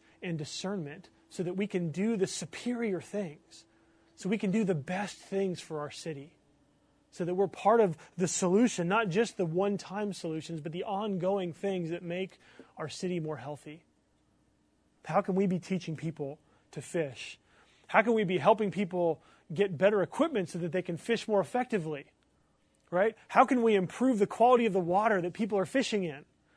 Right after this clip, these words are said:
Right? How can we increase the number of ponds where people can go fishing? How do we remove the barriers and the obstacles that keep people from having access to all the fishing places? You know, I mean, you kinda work the analogy up and you kinda get lost. Like, "Well, what exactly does that mean?" Well,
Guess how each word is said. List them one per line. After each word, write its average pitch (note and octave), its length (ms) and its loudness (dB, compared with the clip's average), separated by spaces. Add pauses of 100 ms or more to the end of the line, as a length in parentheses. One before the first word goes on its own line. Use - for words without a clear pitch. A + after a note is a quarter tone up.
(260)
Right? A3 120 2
How G3 140 2
can A#3+ 140 0
we A#3+ 100 4
increase A#3+ 340 0
the G#3 140 0
number G#3+ 260 4
of F3+ 100 2
ponds G#3 500 0
where F3+ 120 -2
people G3 260 -4
can A3 280 -2
go F#3 100 0
fishing? D#3 460 -8 (400)
How G#3+ 120 4
do A#3+ 100 6
we A3 220 2 (140)
remove F#3+ 420 6
the F#3 80 4
barriers F#3+ 480 6
and E3+ 80 -2
the E3 80 0
obstacles F#3 500 2
that D#3+ 140 -4
keep A#3 260 -2
people F#3+ 260 -4
from F3 140 -6
having E3+ 240 -2
access F#3 520 -4
to F#3+ 100 -6
all F#3 260 2
the E3 80 -6
fishing D#3+ 480 -6 (460)
places? F3+ 680 -4 (400)
You E3 80 -6
know, D#3+ 80 -2
I D#3+ 40 -4
mean, E3 140 -4
you D#3 60 -8
kinda F#3 180 -4
work F3 220 0
the E3 80 -6
analogy D#3 400 -4
up C#3+ 160 -10
and D3+ 260 -14
you G#3+ 200 -14
kinda F#3 200 -4
get D3+ 120 -4
lost. D#3+ 300 0
Like, D3 100 -8
"Well, D3 80 -8
what D#3 180 -6
exactly E3 320 -4
does D#3 80 -6
that D3+ 140 -8
mean?" E3 240 -8
Well, D3+ 240 -6